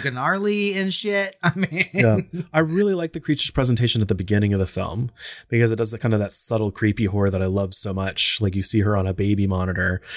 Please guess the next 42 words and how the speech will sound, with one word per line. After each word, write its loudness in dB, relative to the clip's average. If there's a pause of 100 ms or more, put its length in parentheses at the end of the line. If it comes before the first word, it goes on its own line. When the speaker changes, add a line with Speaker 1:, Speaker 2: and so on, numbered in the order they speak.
(300)
Speaker 2:
you 4
know, 2
it's 0
just -2
the -2
eyes, -4 (140)
you 2
know, 2 (140)
and 2
you're 2
not -2
sure 4
of, -2
like, -6
the -4
size 0
and, -4
and, -2
like, -6
kind -2
of -6
shape 2
of -10
this -2
creature 0 (340)
until 2
later. 2 (640)
Um, 2
but 0
it's 0
really 2
s-, -4
uh, 0
kind 4
of 2
the -4
sense -2
is -4
that 0
it's -2
very 0
animal-like -2